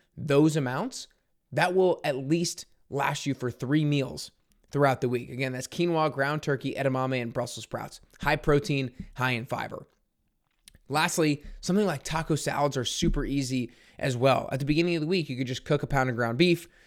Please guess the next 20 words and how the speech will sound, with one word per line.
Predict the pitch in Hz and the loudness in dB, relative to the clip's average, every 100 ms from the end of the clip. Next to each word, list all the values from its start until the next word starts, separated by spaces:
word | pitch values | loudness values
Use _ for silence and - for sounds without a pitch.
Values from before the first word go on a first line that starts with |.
| - | -8
You | 131 | -4
could | 135 110 | -2 0
buy | 123 123 | 2 2
romaine | 120 123 123 131 123 | 2 0 0 0 2
lettuce | 135 143 - | 2 2 0
and | 120 | -4
spinach, | - 175 170 170 - - - _ - | 0 4 4 2 -4 -14 -20 _ -4
and | 131 | 0
then | |
you | 131 | 0
could | 131 110 | 0 2
buy | 120 120 | 2 2
an | 117 | 0
avocado, | 113 117 160 160 156 156 | -4 2 6 8 6 4
some | 151 120 | 0 -4
salsa, | 113 156 143 139 147 139 | 0 4 4 2 2 2
some | 135 117 117 - - - | 0 -4 -6 -10 -16 -2
diced | 127 123 - | 0 2 0
red | 127 | 2
onions, | 139 143 135 131 | 2 2 -2 -4